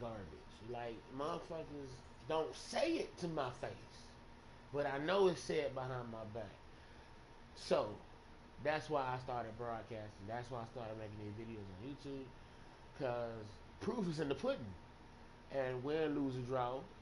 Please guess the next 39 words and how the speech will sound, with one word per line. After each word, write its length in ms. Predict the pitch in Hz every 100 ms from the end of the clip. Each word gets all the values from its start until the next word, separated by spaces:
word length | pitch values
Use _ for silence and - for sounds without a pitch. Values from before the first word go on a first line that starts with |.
| -
I 360 | 135 143 156 165 190 - 127
broadcast 720 | 139 135 127 135 127 123 117
and 140 | 123
I 120 | 123 117
post 340 | 143 123 113 -
everything 560 | 147 147 139 139 139 127
unedited. 640 | 139 131 135 127 123 120 - - - - -
You 80 | 107
see 320 | - 143 143
it, 100 | 131
you 100 | -
see 220 | 127 131 123
every 180 | 131
move 240 | 123 139 135
I 120 | 131
make. 260 | 135 120 90 - - - -
Because 540 | 113 135 123 120 117 113 - - 117
motherfucker 520 | 135 135 143 139 127
could 180 | 151 143
look 140 | 147
real 260 | 120 156 175
good 440 | 165 214 233 - - - - -
when 140 | 123
you 60 | 127
chop 240 | - 139 135
up 120 | 127
a 40 |
whole 220 | 127 135 131
bunch 180 | 139
of 60 | 127
threes 480 | - 175 180 156 139 -
and 120 | 110 113
put 100 | 120
'em 80 | 120
back 200 | 120 101
to 60 |
back 200 | 117 113
to 60 | 117
back. 260 | 143 135